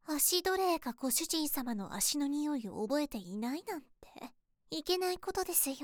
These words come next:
捨てられたって、おかしくないんです。でもサホは優しいから、反省の意を見せてくれたら、許してあげます。ああ、謝らなくていいですよ。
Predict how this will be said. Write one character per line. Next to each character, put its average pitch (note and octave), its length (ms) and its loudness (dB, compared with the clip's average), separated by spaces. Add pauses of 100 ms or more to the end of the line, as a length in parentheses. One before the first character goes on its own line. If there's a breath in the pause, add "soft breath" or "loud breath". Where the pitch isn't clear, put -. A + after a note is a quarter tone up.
(840)
捨 - 140 -2
て C4+ 180 -2
ら - 140 -2
れ - 100 -6
た B4+ 140 -4
っ - 20 -2 (460)
て、 - 60 -20 (420)
お A#3+ 140 2
か D4 120 -2
し - 160 4
く A#3+ 120 -6
な G#3 260 -6
い F#4+ 40 -8
ん G4+ 160 -14
で C#4 140 -10
す。 - 220 -8 (960)
で D4 240 0
も B3 160 -2
サ - 180 -2
ホ D#4+ 180 -2
は A#3 120 0
優 G3 160 -8
し D#4 320 -4
い G#4 100 -6
か F#4 180 -10
ら、 D4 320 -10 (600)
反 D#4+ 280 0
省 E4 240 2
の D#4 140 0
意 D#4+ 180 0
を A#3 60 0
見 A3+ 140 -2
せ - 160 -2
て A#3+ 100 -8
く G3+ 140 -16
れ F#3+ 140 -14
た - 120 -12
ら、 A3 360 -12 (680)
許 C4 320 0
し - 100 0
て - 160 -12
あ C#4+ 40 -4
げ - 180 -14
ま B3 140 -14
す。 - 180 -6 (960)
あ F4 120 -8 (760 loud breath)
あ、 F4 120 -6
謝 D#4+ 140 0
ら F#4 220 4
な G4 100 -2
く - 80 -12
て C#4+ 120 -6
い F#4+ 200 -2
い F#4+ 40 -2
で G4+ 100 0
す - 180 2
よ。 C#4 160 -8